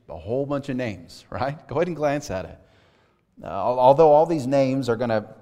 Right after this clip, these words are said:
I would say about ninety percent of them are gonna go over our heads. We're not gonna know most of these names.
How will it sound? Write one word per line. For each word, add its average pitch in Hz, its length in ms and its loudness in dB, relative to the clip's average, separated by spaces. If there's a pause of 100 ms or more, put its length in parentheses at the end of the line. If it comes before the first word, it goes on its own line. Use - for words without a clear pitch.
(120)
I 104 280 -4
would 156 140 -4
say 135 160 0
about 110 200 -2
ninety 143 400 -2
percent 107 340 -10
of 95 60 -12
them 98 160 -8
are 107 60 -8
gonna 107 160 -8
go 110 160 -4
over 107 160 -4
our 123 80 -2
heads. 110 320 -4
We're 107 80 -4
not 110 160 -6
gonna 107 120 -8
know 110 140 -4
most 107 220 -6
of - 60 -20
these 101 180 -14
names. 117 400 -8